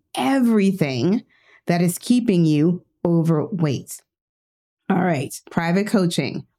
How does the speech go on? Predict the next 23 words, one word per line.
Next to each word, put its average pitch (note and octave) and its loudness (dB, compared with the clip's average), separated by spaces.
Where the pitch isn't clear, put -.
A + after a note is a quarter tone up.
with F3 2
me. C#3 0
Go F3 0
to F3 2
jennifer G3+ 0
dent G3+ -2
dot E3+ -2
com E3+ 2
forward D#3+ -2
slash D#3 -4
private C#3+ -4
coaching G3 2
for - -6
all D#3 0
of F#3+ 0
the G#3+ 2
details E3+ 0
and D#3+ -2
to D#3+ 0
schedule E3 0
your D#3+ 0
sixty-minute D#3 -2
consultation. - -4